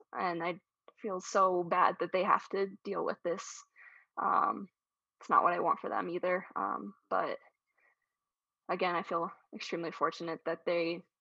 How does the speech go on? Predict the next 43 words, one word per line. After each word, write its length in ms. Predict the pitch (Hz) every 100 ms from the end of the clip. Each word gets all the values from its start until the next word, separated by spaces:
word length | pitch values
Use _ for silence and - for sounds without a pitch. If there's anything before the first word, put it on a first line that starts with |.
| _ _ _ _
<laughs> 720 | _ _ _ _ _ - -
don't 220 | 214 220
seem 220 | - 214 202
to 40 |
care 340 | - 214 202
and 140 | 175 165
they're 140 | 160
just 320 | 175 160 - -
here 160 | 170 -
for 140 | -
me. 240 | 90 87 - -
Um, 440 | - - 98 220 - _ _ _ _ -
feel 160 | 185
very 180 | 175 -
grateful 480 | - - 262 233 220 _ -
about 280 | - 208
that. 180 | - - -
But 200 | - - -
yeah, 140 | -
I 100 | 196
mean, 220 | 190 185 - - - - _ -
to 80 | 175
answer 180 | 175
your 60 | 175
question, 400 | 185 190 - 180
I, 260 | 175 170 185 _ _ _ _ _ _ _ _ _ _ _ _ _
I 60 | 160
don't 120 | - -
have 300 | - 196 160
a 180 | 160 185 - _ _ _ _ _ _
solid 440 | - 190 175 - -
answer. 280 | - - 170
I'm 100 | 165
just 140 | 170
trying 160 | 190 185
to 40 |
take 220 | - -
it 160 | 170 -
one 220 | - -
day 140 | 113 104
at 60 |
a 60 | 104
time. 320 | - 131 -